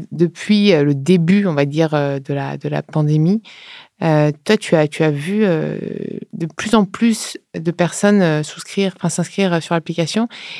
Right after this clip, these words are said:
Est-ce que tu penses qu'il y a un... Les, la question sanitaire se pose aussi ? Est-ce que les gens se sentent plus en sécurité par rapport au transport en commun ? Est-ce que, euh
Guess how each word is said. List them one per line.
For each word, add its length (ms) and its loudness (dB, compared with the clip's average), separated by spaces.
Est-ce 160 0
que 100 0
tu 140 -6
penses 240 2
qu'il 180 -2
y 60 0
a 100 0
un... 300 0
Les, 340 2
la 100 2
question 280 -2
sanitaire 560 2
se 160 -8
pose 340 2
aussi ? 400 0
Est-ce 160 -2
que 100 0
les 120 4
gens 180 4
se 100 -10
sentent 180 0
plus 120 -6
en 60 2
sécurité 920 2
par 160 0
rapport 240 0
au 80 0
transport 400 -2
en 60 2
commun ? 440 2
Est-ce 200 0
que, 100 -4
euh 280 2